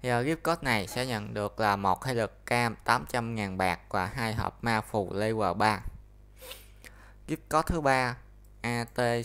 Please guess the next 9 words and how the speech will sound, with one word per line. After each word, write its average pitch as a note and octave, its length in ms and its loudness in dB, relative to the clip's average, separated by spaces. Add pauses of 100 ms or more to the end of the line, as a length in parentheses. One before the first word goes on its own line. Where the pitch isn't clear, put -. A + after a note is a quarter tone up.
C, - 40 -2 (960)
à, A2+ 260 0 (400)
N A2 60 -4 (400)
V A#2+ 60 0 (1000)
S C#3+ 200 4 (420)
hai B2 240 -2
hai A#2+ 380 -2 (180)
tám C3 240 0
tám. C3 340 0